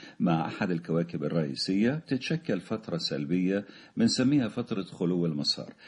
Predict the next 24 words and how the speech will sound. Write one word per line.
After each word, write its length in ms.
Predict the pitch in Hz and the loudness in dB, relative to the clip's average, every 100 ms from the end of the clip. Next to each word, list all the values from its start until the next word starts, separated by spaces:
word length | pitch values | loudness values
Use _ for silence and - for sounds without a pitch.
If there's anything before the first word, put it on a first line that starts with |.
| - - | -14 -2
هاي 220 | 139 147 | 2 2
الفترة 680 | 87 - 104 - 90 92 - | 0 -4 -4 -2 0 0 0
لا 300 | 104 95 117 | 0 2 2
تصلح 560 | 120 110 - 107 87 101 | 0 -4 -4 -4 -4 -2
لأي 360 | 92 - 131 | -4 -2 -4
خطوة 400 | 107 113 107 98 | -2 -4 -4 -2
جديدة 500 | 87 73 104 90 95 | -2 0 0 0 0
أو 140 | 76 82 | 0 0
مشروع 440 | 78 76 98 85 | -4 -6 -4 -4
جديد، 380 | 67 - 87 123 - - - - | -4 -4 -2 -2 -4 -20 -18 -8
خلالها 580 | 82 107 131 139 120 113 | 0 2 4 2 -2 -2
بنواصل 600 | - 76 80 104 - 90 | -2 0 2 0 0 -2
عملنا 520 | 82 80 95 92 90 | 0 0 0 0 -2
كالمعتاد 880 | 90 98 87 80 80 - 87 95 90 | -2 0 2 2 -2 -2 0 0 0
دون 140 | 110 107 87 101 | 0 2 0 -2
أي 180 | 101 | -2
تغيير. 520 | 98 - 87 69 62 - - - - | -2 -2 -2 -2 -10 -14 -20 -20 -18
خلو 340 | - 120 175 165 | 0 4 4 4
المسار 680 | 107 92 - 107 104 107 - | 2 2 2 2 2 0 -2
اليوم 400 | 95 82 95 113 | 0 2 2 0
حوالي 520 | - 92 90 120 131 | -2 -2 0 2 0
تقريبًا 500 | 123 95 82 85 87 | -2 -2 -2 0 -2
سبع 340 | 85 104 85 71 | 0 0 0 -2
ساعات، 500 | - 73 78 92 | -4 -4 0 0